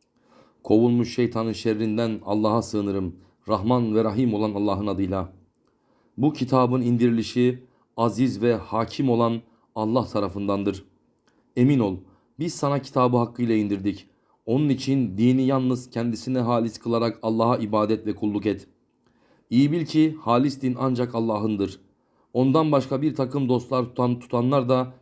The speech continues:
şöyle demektedirler: "Biz onlara... Sadece bizi Allah'a daha çok yaklaştırsınlar diye ibadet ediyoruz." Şüphe yok ki Allah onların aralarında itilaf edip durdukları şeyde hükmünü verecektir. Herhalde yalancı ve nankör olan kimseyi Allah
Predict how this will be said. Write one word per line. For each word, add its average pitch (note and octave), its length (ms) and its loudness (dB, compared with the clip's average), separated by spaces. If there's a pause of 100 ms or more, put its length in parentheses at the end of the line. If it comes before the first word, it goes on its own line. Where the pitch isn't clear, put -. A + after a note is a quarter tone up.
şöyle C3+ 340 -2
demektedirler: G2+ 720 -2 (840)
"Biz C#3 240 0
onlara... B2 560 0 (220)
Sadece C3+ 640 0
bizi B2+ 240 -2
Allah'a A#2+ 560 0 (160)
daha D#3 180 2
çok C#3+ 220 -4
yaklaştırsınlar B2 840 -2
diye G#2+ 120 0
ibadet G2+ 480 0
ediyoruz." G2+ 480 -2 (320)
Şüphe A#2+ 280 -2
yok B2+ 180 2
ki C3 100 0
Allah B2 400 2 (220)
onların C3 380 2
aralarında C3 600 2
itilaf B2 400 -2
edip A#2+ 220 -2
durdukları A#2+ 440 -4
şeyde A#2+ 320 0
hükmünü A#2 340 0
verecektir. G#2 580 0 (380)
Herhalde A#2+ 680 0 (220)
yalancı B2 420 0
ve C3 100 0
nankör B2 280 0
olan A#2+ 220 0
kimseyi A#2+ 400 0
Allah A2+ 440 0